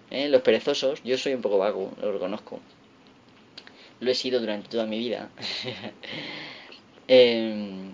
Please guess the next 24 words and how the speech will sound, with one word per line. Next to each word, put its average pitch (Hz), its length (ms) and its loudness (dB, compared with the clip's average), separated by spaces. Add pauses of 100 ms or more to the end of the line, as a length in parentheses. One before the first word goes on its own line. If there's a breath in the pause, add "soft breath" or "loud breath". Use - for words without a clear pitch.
(120)
y 117 100 -8
bueno, 143 300 0 (160)
aunque 113 260 -6
soy 139 200 -2
inteligente, 139 760 -2 (260)
o 101 140 -2
eso 117 200 -4
creo, 123 340 2 (360)
no 117 200 -4
he 131 40 -4
sido 135 200 0
nunca 127 200 2
un 117 120 2
buen 123 160 2
estudiante, 113 500 -2
sobre 107 200 -2
todo 117 180 0
si 110 160 -6
no 107 80 -6
me 117 80 -4
gustaba 110 600 0
la 98 160 -2
materia. 92 540 -4 (960)
Bueno, 117 260 -4